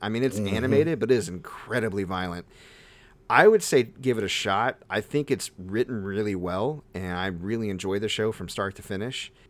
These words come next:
Speaker 1: But,
Speaker 2: Mm-hmm.
Speaker 1: yeah, maybe hit the timestamp for games we're playing, 'cause I think we're gonna go into it for a bit. I just
Speaker 2: Yeah.
Speaker 1: wanna say, as a whole, I talk a lot of shit about anime, right? And I think one of the things
Speaker 2: Right.
Speaker 1: that really bugs me about anime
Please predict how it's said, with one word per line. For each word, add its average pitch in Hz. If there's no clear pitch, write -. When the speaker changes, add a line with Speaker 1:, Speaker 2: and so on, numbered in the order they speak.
Speaker 1:
But, 101
Speaker 2:
Mm-hmm. -
Speaker 1:
yeah, 127
maybe 117
hit 127
the 101
timestamp 104
for 92
games 95
we're 90
playing, 87
'cause -
I -
think 107
we're 95
gonna 90
go 92
into 92
it -
for 90
a 82
bit. 87
I 151
just -
Speaker 2:
Yeah. 202
Speaker 1:
wanna 160
say, 117
as 156
a 135
whole, 107
I 143
talk 160
a 190
lot 175
of 135
shit 143
about 110
anime, 85
right? 90
And 107
I 107
think 151
one 156
of 139
the 101
things 98
Speaker 2:
Right. 85
Speaker 1:
that 113
really 110
bugs 98
me 104
about 92
anime 90